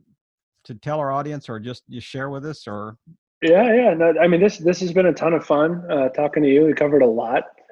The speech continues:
Speaker 1: Yeah.
Speaker 2: um, a lot more than I expected to. I think, um, I, I love digging into new ideas. Um,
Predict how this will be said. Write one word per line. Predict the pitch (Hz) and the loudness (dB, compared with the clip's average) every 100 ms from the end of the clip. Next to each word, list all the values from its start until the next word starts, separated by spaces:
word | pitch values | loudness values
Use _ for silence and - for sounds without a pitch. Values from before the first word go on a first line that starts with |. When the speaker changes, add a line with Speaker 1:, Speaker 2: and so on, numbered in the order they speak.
| - | -16
Speaker 1:
Yeah. | 117 135 131 | -6 -2 -2
Speaker 2:
um, | 127 | -2
a | |
lot | 135 135 | -4 -4
more | 135 139 | -2 0
than | 139 | 0
I | 131 | -2
expected | - 143 131 139 - | -2 -4 -2 -2 0
to. | 147 139 | 0 2
I | |
think, | 131 143 135 | 0 -4 -2
um, | 135 123 120 - _ _ - | -2 -2 -6 -10 _ _ 0
I, | 151 151 | 0 2
I | 139 | 2
love | 147 156 139 | 2 2 2
digging | 147 147 | 2 2
into | 143 143 | 0 -2
new | 147 143 | -2 0
ideas. | 139 135 131 139 147 147 139 | 0 0 2 2 0 -2 -6
Um, | 120 113 113 | -6 -6 -8